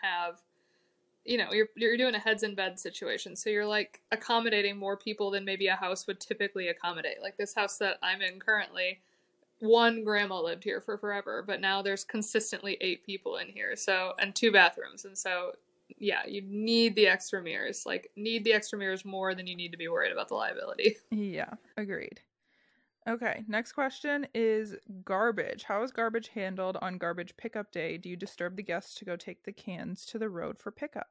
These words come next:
Speaker 2: I think this is a really good question 'cause this is a question I had for you at the beginning, actually.
Speaker 1: Yeah. Um, to be honest,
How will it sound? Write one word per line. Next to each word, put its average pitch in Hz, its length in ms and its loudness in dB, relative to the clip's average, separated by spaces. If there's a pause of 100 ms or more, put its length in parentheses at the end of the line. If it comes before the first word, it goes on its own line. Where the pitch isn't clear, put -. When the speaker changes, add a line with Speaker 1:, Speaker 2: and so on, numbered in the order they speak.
(160)
Speaker 2:
I 220 120 4
think 440 160 -4
this 370 120 0
is 294 60 -4
a 277 80 -4
really 226 200 0
good 202 140 -6
question 214 320 -4
'cause 208 140 -10
this 202 160 -14
is 240 80 -10
a 311 60 -8
question 240 360 -4
I 190 260 -4
had 185 400 -6
for 196 160 -6
you 180 600 -6
at - 120 -8
the 180 80 -10
beginning, - 400 -14
actually. - 480 -14 (800)
Speaker 1:
Yeah. 247 500 4 (680)
Um, 277 260 10
to 294 80 2
be 294 120 8
honest, 440 440 6